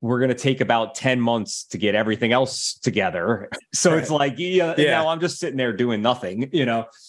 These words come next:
Speaker 2: Yeah.
Speaker 1: Um,
Speaker 2: Yeah,
Speaker 1: so
Speaker 2: they put
Speaker 1: it,
Speaker 2: you
Speaker 1: it
Speaker 2: in the grinder, and then, uh, they're just taking their time.
Speaker 1: It, it, yeah, it's been a lot of that.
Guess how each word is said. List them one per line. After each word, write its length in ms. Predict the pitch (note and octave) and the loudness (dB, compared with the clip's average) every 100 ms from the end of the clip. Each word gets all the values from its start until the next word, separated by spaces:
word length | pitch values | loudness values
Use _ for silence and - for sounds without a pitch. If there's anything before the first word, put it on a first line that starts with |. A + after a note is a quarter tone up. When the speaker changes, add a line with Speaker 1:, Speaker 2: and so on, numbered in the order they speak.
| - | -4
Speaker 2:
Yeah. 220 | B2+ G#2 G2 - | 0 0 -4 -8
Speaker 1:
Um, 280 | A#2 G#2+ G2 _ _ _ _ _ - - | -4 -4 -4 _ _ _ _ _ -6 2
Speaker 2:
Yeah, 60 | |
Speaker 1:
so 60 | B2+ | 4
Speaker 2:
they 100 | - | 4
put 160 | D3+ | 0
Speaker 1:
it, 60 | F3+ | 2
Speaker 2:
you 80 | C#3+ | 2
Speaker 1:
it 20 | |
Speaker 2:
in 80 | C3 | 0
the 60 | |
grinder, 440 | G#2 B2+ A#2+ A2 G#2 | 0 0 2 0 -2
and 160 | G2+ | 0
then, 300 | G#2 G2+ G2+ - - | -2 -2 -4 -8 -8
uh, 220 | G2 F#2 F#2 - _ - | -2 -2 -4 -12 _ -4
they're 180 | G2+ | -2
just 220 | F#2 - - _ _ _ - | 0 -4 -6 _ _ _ -4
taking 260 | A2+ G2+ | -2 0
their 120 | F#2+ F2+ | -2 0
time. 340 | G#2+ G2 F#2+ _ _ _ _ | -2 -2 -6 _ _ _ _
Speaker 1:
It, 140 | F3 F#3 | 2 4
it, 260 | F3+ F3 | 2 0
yeah, 280 | A#2+ F2+ E2 - | -4 -6 -6 -4
it's 220 | C#3 C3+ | -2 0
been 160 | G#3+ G3+ | 2 2
a 40 | |
lot 300 | D#3 B2+ A2+ | 2 0 -2
of 120 | A#2 F#2 | -8 -6
that. 300 | F#2 D#2+ | -6 -6